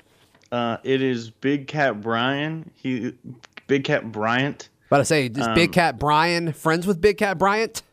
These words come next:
Speaker 1: He, uh, he kinda falls out of his stance a little bit and then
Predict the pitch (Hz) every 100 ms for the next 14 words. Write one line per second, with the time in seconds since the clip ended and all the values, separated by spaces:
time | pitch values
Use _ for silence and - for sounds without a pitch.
0 | _ _ _ _ 127 139 135 127 113 107
1 | - 120 131 123 160 151 117 - 123 127
2 | 143 143 131 120 110 - - 117 131 151
3 | 147 147 143 156 160 - 123 120 120 117
4 | 117 113 113 110 110